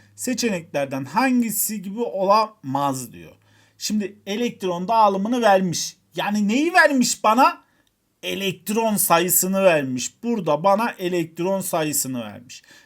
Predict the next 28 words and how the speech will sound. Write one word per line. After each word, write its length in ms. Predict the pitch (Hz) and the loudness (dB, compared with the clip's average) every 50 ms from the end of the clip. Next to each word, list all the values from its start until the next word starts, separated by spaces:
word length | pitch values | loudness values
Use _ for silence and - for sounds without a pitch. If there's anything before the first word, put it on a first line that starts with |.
| _ _ | _ _
E 60 | 170 | -2
sayalım. 560 | 160 - - 262 269 262 247 208 165 139 131 - _ _ _ _ _ _ | 0 2 4 6 6 6 6 4 4 2 -2 -8 _ _ _ _ _ _
İlk 240 | - 247 247 247 - | -2 -2 -2 -2 0
periyotta 720 | - 240 226 226 214 214 214 214 _ - 240 247 262 254 _ _ _ _ | 0 2 2 2 2 0 -2 -2 _ 0 0 0 0 -4 _ _ _ _
iki 220 | 208 170 - - 175 | -14 -10 -10 -10 -4
tane. 400 | - 151 123 110 101 95 101 - _ _ _ _ _ _ | -2 -2 -2 -2 -6 -10 -14 -18 _ _ _ _ _ _
Üçün-, 420 | - 175 170 - - 220 226 214 214 - | -12 -12 -8 -6 -4 -4 -4 -6 -6 -10
ikincide 760 | - 151 - - 220 220 214 185 208 196 233 240 247 240 - _ | -14 -12 -8 -2 0 0 0 0 0 4 4 4 4 2 -6 _
bir, 360 | 185 208 208 202 185 160 160 _ _ - | -6 -4 -2 -2 -4 -6 -8 _ _ -14
iki, 380 | 190 165 160 - 190 175 156 _ | -14 -12 -10 -10 -10 -12 -10 _
üç, 400 | 185 185 165 - - - - _ | -10 -10 -8 -8 -10 -12 -8 _
dört, 360 | 180 170 165 156 156 - _ | -4 -4 -4 -4 -8 -10 _
beş, 340 | 175 165 160 143 - - - _ | -6 -4 -4 -4 -6 -8 -8 _
altı, 360 | 165 165 160 151 135 - 135 | -4 -2 -2 -4 -6 -8 -14
yedi, 300 | 135 151 175 180 180 233 | -10 -8 -8 -6 -4 -4
sekiz 420 | 226 - 196 190 - - 202 - | -4 -4 -4 -4 -4 -4 -6 -2
tane. 340 | - 180 131 117 113 143 147 - - - _ _ - | -2 -2 -2 -2 -2 -6 -10 -12 -20 -20 _ _ -6
Zaten 480 | 147 135 170 185 190 185 220 208 208 | -2 2 2 2 2 2 0 -2 -2
biz 100 | 202 185 | -4 -4
neyi 220 | 180 208 220 214 196 | -4 -4 -4 -4 -4
biliyoruz? 360 | 190 185 190 208 202 160 160 | -2 -2 -2 -2 -4 -6 -8
Birincide 480 | 170 165 180 180 180 160 175 185 180 175 | -8 -6 -6 -6 -6 -6 -4 -4 -4 -4
iki, 260 | 165 - - 220 214 | -4 -8 -10 -10 -10
ikincide 460 | 185 - - 175 170 160 170 180 208 | -10 -10 -8 -8 -8 -8 -6 -8 -8
sekiz 320 | 202 - 175 156 - - | -6 -6 -6 -6 -6 -8
tane 280 | - - 139 127 147 185 | -6 -4 -6 -4 -4 -4
olması 420 | 180 160 156 147 139 127 123 139 | -4 -4 -4 -4 -4 -6 -6 -8
gerekiyor. 500 | 127 120 120 110 104 98 101 - 151 175 | -8 -10 -10 -10 -10 -14 -12 -12 -12 -12